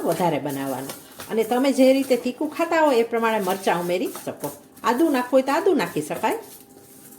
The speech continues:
અને એ રીતે તમારે કોથમરી પણ મરચાંનું પ્રમાણ તમે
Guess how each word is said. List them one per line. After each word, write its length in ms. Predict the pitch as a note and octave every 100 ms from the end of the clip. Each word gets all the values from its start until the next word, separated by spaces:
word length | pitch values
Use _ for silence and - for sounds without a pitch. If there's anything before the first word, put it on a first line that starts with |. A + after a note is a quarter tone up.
| - - - - - - A3
અને 120 | A3+ A#3
એ 40 |
રીતે 200 | A3+ G#3+ G3
તમારે 240 | G3+ A3 G#3+
કોથમરી 420 | A3+ A3+ C#4 B3+ A#3
પણ 140 | A3 A3 F3
મરચાંનું 460 | F3+ - G3 G3+ G#3 -
પ્રમાણ 300 | E3+ F3 E3+
તમે 180 | F3+